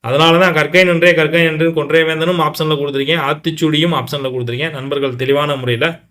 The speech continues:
ஃபாலோ பண்ணுங்க. நிறைய மாதிரி தேர்வு எழுதுங்க. question and answer-ஆ இருக்கிறத நீங்க படிக்கிறீங்க அப்படின்றதையும் தாண்டி மாதிரி தேர்வு உங்களுக்கு நிறைய கை கொடுக்கும் நண்பர்களே. கற்கை நன்றே, கற்கை நன்றே என்ற பாடல் இடம்பெற்ற நூல் எது அப்படின்னா,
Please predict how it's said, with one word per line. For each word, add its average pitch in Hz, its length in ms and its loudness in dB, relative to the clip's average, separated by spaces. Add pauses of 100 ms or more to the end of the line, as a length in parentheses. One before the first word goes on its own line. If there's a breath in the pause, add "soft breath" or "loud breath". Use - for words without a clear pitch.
ஃபாலோ 131 220 0
பண்ணுங்க. 123 420 -4 (440 soft breath)
நிறைய 170 300 4
மாதிரி 185 480 4
தேர்வு 147 300 0
எழுதுங்க. 143 400 -4
question 196 240 0
and 185 140 4
answer-ஆ 175 460 4
இருக்கிறத 160 480 4
நீங்க 160 200 0
படிக்கிறீங்க 185 840 0 (120)
அப்படின்றதையும் 165 560 0
தாண்டி 175 400 0
மாதிரி 165 420 0
தேர்வு 151 260 2
உங்களுக்கு 139 280 -2
நிறைய 143 280 0
கை 131 160 -2
கொடுக்கும் 135 280 -4
நண்பர்களே. 123 480 -2 (400 soft breath)
கற்கை 160 440 2
நன்றே, 190 400 4
கற்கை 175 340 2
நன்றே 165 260 2
என்ற 156 240 -2
பாடல் 156 420 0
இடம்பெற்ற 151 600 -2
நூல் 135 420 0
எது 135 480 4
அப்படின்னா, 135 540 0